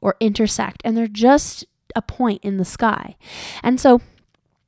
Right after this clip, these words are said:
again, because the moon and the earth, or the moon and the sun don't have the same orbit, there's this little sweet spot that is the north, and then opposite that, the south node, and this is where these two orbits intersect.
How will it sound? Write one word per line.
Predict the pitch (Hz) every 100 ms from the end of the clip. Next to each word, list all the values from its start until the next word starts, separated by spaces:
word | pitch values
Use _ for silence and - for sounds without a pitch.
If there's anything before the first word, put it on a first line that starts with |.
| -
again, | 254 254 240
because | 196 214 190
the | 190
moon | 202 226
and | 226 208
the | 202
earth, | 233 226
or | - 214
the | 208
moon | 220 226
and | 208
the |
sun | 196 262 240
don't | 196 190
have | 202 190
the | 180
same | - 185 180
orbit, | - 339 427 233 220 - - -
there's | 262 269
this | 285 294
little | 330 370
sweet | 359 - 415 415
spot | - 269 247 -
that | 220
is | 226 226 _ -
the | 220
north, | 214 254 320 - -
and | 202 202
then | 214 202 -
opposite | 208 262 - - 302
that, | 285 277
the | 233
south | - 226 214 208
node, | 185 180 -
and | 190
this | 214 -
is | 277 269
where | 185 196
these | 196 -
two | - 208 185 202 -
orbits | 175 170 190 -
intersect. | 165 165 233 - 403 - - -